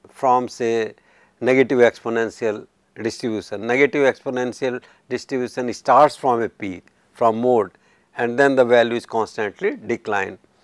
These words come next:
But in normal distribution, values start from minus infinity and probabilities or frequencies rise as the value of the variable increases, reach a peak and then start declining. Uh,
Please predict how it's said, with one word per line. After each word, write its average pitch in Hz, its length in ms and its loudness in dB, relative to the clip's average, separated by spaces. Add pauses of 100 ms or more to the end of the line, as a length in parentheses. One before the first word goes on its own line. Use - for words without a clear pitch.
(420)
But 120 180 0
in 127 120 0
normal 156 340 6
distribution, 139 640 -4
values 123 560 0
start 120 360 0
from 113 200 -6
minus 117 400 -2
infinity 131 600 -8 (560)
and 117 260 -4
probabilities 120 840 2
or 107 180 -2
frequencies 117 880 -8 (440)
rise 135 640 6
as 117 540 -2
the 117 220 -2
value 127 420 0
of 113 140 0
the 120 100 0
variable 113 420 0
increases, 127 600 -6 (240)
reach 131 360 -2
a 143 100 2
peak 123 380 -6 (220)
and 120 180 -2
then 120 200 2
start 107 320 0
declining. 98 600 -6 (1120)
Uh, 160 300 6